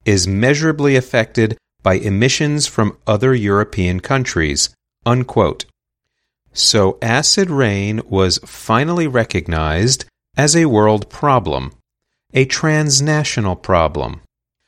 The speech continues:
for food, for ecology, for history, for art.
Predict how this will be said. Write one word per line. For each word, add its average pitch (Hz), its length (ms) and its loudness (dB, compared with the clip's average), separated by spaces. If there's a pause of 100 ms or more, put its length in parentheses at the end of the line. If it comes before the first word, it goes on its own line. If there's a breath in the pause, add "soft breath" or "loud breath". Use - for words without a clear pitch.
(200)
for 101 320 2
food, 110 720 0 (260)
for 104 340 2
ecology, 113 840 0
for 92 300 -2
history, 165 840 -2
for 165 420 -2
art. 90 440 -2